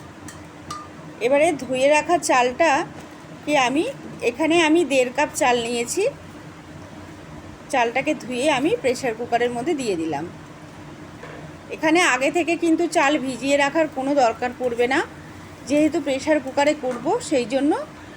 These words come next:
চালটাকে ধুয়েই এমনি সঙ্গে সঙ্গে দিয়ে যাবে, দিয়ে দেয়া যাবে।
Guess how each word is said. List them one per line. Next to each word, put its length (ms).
চালটাকে 440
ধুয়েই 360
এমনি 160
সঙ্গে 320
সঙ্গে 200
দিয়ে 220
যাবে, 260
দিয়ে 240
দেয়া 180
যাবে। 220